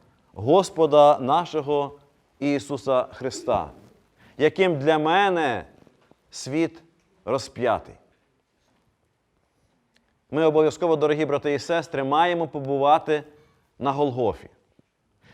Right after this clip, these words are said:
Не у фізичному розумінні цього слова,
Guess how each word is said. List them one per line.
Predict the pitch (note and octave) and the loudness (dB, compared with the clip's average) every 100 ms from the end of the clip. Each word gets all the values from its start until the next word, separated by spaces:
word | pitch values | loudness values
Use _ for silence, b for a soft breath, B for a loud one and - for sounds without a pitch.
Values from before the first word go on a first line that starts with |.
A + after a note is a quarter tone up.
| - | -4
Не | D3+ E3+ | 0 2
у | F3+ | 0
фізичному | D#3+ F3 E3 G3 - D#3 D3 D3 C3+ | 2 2 2 2 0 -4 -2 -2 -2
розумінні | D3+ C#3 E3 D#3 C#3 | -4 -2 -4 -4 -4
цього | - C3+ C3+ | -6 -10 -10
слова, | - C#3+ G#2+ E2+ | -6 -2 -2 -4